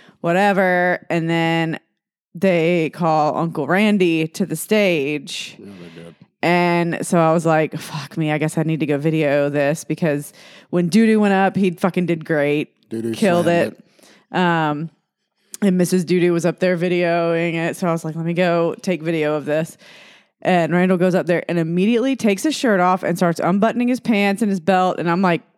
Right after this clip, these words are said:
Speaker 1: "What the fuck is happening?"
Speaker 2: Listen, sons,
Speaker 1: right
Speaker 2: by the way,
Speaker 1: here?
Speaker 2: this is an adult establishment.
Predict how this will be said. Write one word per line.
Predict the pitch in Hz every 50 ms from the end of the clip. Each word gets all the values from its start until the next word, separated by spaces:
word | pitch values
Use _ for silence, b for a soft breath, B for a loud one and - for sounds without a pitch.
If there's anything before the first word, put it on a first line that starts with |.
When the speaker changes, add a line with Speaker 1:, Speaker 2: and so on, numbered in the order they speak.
| 160 - -
Speaker 1:
"What | 214 220 -
the | 349 285
fuck | - - - - 208 190 190 - -
is | 151
happening?" | - - - - - - - - - - - - - - 214 208 208 208 - - 165 147 135 - - - - 175
Speaker 2:
Listen, | 165 147 113 - 107 101
sons, | - 120 110 110 110
Speaker 1:
right | - 165 160
Speaker 2:
by | 156
the | 147 123
way, | 117 110
Speaker 1:
here? | 107 156 143 135 135
Speaker 2:
this | 139
is | 120
an | 123 113 104
adult | 101 95 107 98 95 90 -
establishment. | 85 - - 85 82 90 90 87 92 - - 98 92 87 -